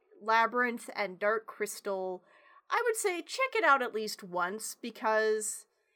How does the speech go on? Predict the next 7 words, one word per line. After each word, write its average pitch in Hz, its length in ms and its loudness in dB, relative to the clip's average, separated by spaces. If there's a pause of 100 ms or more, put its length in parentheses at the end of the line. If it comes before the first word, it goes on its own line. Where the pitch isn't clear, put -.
(180)
I 359 100 2
don't 330 120 0
know, 190 200 4
it's - 300 -2
just, - 460 -4 (1080)
if 330 160 -2
anything, 427 720 6